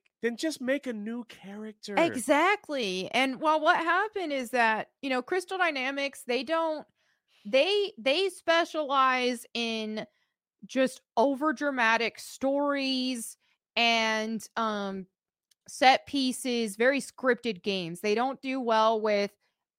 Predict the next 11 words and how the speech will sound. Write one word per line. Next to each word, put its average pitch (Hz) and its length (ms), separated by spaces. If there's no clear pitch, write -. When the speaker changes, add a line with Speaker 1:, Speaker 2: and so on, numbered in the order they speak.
Speaker 2:
what 220 360
Tomb 247 240
Raider 208 240
actually 196 440
needs, 170 320
which 180 220
is, 175 300
uh, 180 160
emphasis 214 400
on 208 140
traversal, 202 640